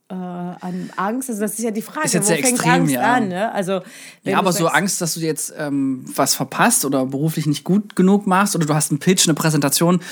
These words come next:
Speaker 2: egal ob das vor Kollegen ist oder vor Kunden. Ich glaub schon, dass, dass jeder in so in seinem Alltag mindestens einmal die Woche bestimmt erlebt.
Speaker 1: Ja,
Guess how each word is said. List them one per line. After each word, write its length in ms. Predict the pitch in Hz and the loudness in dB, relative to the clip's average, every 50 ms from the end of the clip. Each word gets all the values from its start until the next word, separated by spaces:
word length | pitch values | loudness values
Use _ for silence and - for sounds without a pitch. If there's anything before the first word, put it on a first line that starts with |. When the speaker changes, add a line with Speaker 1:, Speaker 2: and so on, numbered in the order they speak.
| - - | -16 -6
Speaker 2:
egal 280 | - 151 143 147 147 165 | -4 -2 2 4 4 4
ob 80 | 156 | 2
das 120 | 147 151 - | 0 -2 -2
vor 160 | - 156 143 | -2 -2 -4
Kollegen 460 | - - 151 143 147 165 180 185 180 | 0 2 4 4 6 6 6 6 6
ist 220 | 160 160 156 - - | 4 4 2 2 2
oder 180 | 147 147 147 | 2 2 2
vor 180 | 135 - 143 131 | 2 0 -2 -2
Kunden. 440 | - 156 160 196 214 208 180 175 175 - - - - - - | 2 2 4 4 4 4 2 0 -2 -6 -14 -16 -16 -10 -8
Ich 100 | 147 - | -8 -4
glaub 160 | - 131 117 | -4 -4 -2
schon, 240 | - - 151 180 190 | 0 0 2 2 2
dass, 220 | 175 143 - - - _ _ | 0 0 -2 -4 -8 _ _
dass 220 | - 139 - - | -4 -2 0 2
jeder 240 | - 139 135 175 170 | 0 2 4 4 4
in 60 | 151 | 4
so 120 | 139 143 143 | 2 4 2
in 80 | 139 | 4
seinem 160 | 135 135 127 | 4 2 2
Alltag 400 | - 113 127 127 135 135 - - - | 2 0 0 -2 -2 -6 -6 -12 -10
mindestens 340 | - - 147 139 131 - 139 | -4 -2 0 0 0 -2 -2
einmal 180 | - 135 139 139 | -2 0 0 0
die 80 | 139 | 0
Woche 140 | 135 135 135 | -2 -2 -4
bestimmt 320 | 135 131 - - 147 147 | -6 -6 -4 -2 0 0
erlebt. 420 | 147 - 156 170 165 151 - - - - _ _ _ _ _ | 0 2 4 4 2 2 0 -8 -12 -16 _ _ _ _ _
Speaker 1:
Ja, 220 | 226 220 226 233 | -8 -6 -6 -8